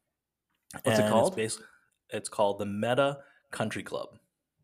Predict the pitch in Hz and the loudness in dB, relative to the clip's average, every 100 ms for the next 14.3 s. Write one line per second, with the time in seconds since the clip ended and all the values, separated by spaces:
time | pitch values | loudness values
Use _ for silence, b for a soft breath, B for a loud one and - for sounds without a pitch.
0 | _ _ _ - 87 85 - - 110 127 | _ _ _ -16 -16 -12 -14 -10 -6 -6
1 | 127 107 107 - 95 98 - _ _ _ | -6 -8 -10 -10 -14 -16 -20 _ _ _
2 | _ _ _ _ - 104 120 110 - 98 | _ _ _ _ -14 -6 -4 -4 -6 -8
3 | 101 92 98 - - - 95 98 - _ | -8 -8 -8 -8 -10 -12 -8 -8 -10 _
4 | _ _ _ - - - - b b b | _ _ _ -4 -4 -4 -14 b b b
5 | - - 123 123 120 - - - 131 113 | -4 4 6 6 4 -4 -14 0 4 4
6 | 110 143 170 165 - 107 113 117 120 120 | 6 8 10 8 4 0 4 6 6 4
7 | 135 127 101 - - 101 101 98 - 101 | 4 0 -4 -8 -2 0 0 -2 -4 -2
8 | - 220 - _ - 101 98 107 107 - | -2 -4 -8 _ -4 -2 0 0 0 -2
9 | 110 107 104 101 B B B - 98 98 | -4 -4 -4 -6 B B B -8 -4 0
10 | 98 95 95 - - - 101 95 - - | 0 0 -2 -4 -12 -8 -4 -4 -6 -10
11 | - - 104 - _ - 104 104 - 101 | -10 -10 -10 -14 _ -4 2 2 2 -2
12 | 98 98 107 101 101 98 - 101 107 98 | -2 -2 -2 -2 0 0 -2 -2 -4 -4
13 | 95 113 92 - 104 104 104 107 107 98 | -6 -6 -6 -4 -2 0 0 0 -4 -4
14 | 98 110 - | -4 -6 -8